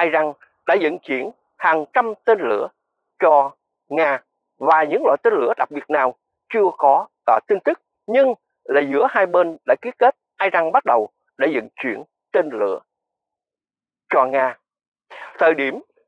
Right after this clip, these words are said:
hiện tại này mà giữa lúc cuộc chiến đang căng thẳng ở mức, à, cực đỉnh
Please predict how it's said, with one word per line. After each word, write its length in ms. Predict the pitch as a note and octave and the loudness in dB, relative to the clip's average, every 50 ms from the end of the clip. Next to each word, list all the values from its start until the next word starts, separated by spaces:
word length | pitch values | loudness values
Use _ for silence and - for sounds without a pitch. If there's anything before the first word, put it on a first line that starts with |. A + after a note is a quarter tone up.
| _ _ E3+ | _ _ -6
hiện 180 | D3 - E3 - | -6 -6 -6 -4
tại 160 | - A#2 A#2 C3 C3 | -2 -2 -2 -2 -2
này 180 | A2+ G#2+ G#2+ - _ _ _ _ | -4 -4 -4 -8 _ _ _ _
mà 100 | C#3 D3+ D#3 D#3 | -4 -2 -2 0
giữa 140 | D#3+ F#3 C4+ | 0 0 0
lúc 160 | E4 G#4 - _ _ | -2 -2 -4 _ _
cuộc 220 | C3+ C3 - - | -8 -8 -8 -8
chiến 300 | - E3+ E3+ G3 D4+ F#4+ - - - | -10 -8 -8 -6 -8 -10 -14 -6 -6
đang 140 | F3 E3+ - | -6 -4 -2
căng 160 | - F3+ E3+ - | -4 -4 -4 -4
thẳng 240 | B2 G2 F#2 G#2+ D#3+ - - _ _ _ - - - _ _ | -4 -4 -4 -6 -10 -14 -20 _ _ _ -20 -20 -20 _ _
ở 100 | - C#3 | -2 -2
mức, 220 | F3+ A#3+ D4 - _ _ _ _ _ - | -2 -2 -4 -6 _ _ _ _ _ -2
à, 200 | D#3 - A3 A2 G#2+ _ _ _ _ _ _ _ _ _ _ _ _ _ _ _ - | 0 0 0 -2 -4 _ _ _ _ _ _ _ _ _ _ _ _ _ _ _ -4
cực 240 | F3+ E3+ - - - | -4 -4 -4 -2 -4
đỉnh 280 | C#3+ C3+ D3+ A3+ C4 | -6 -4 -4 -10 -14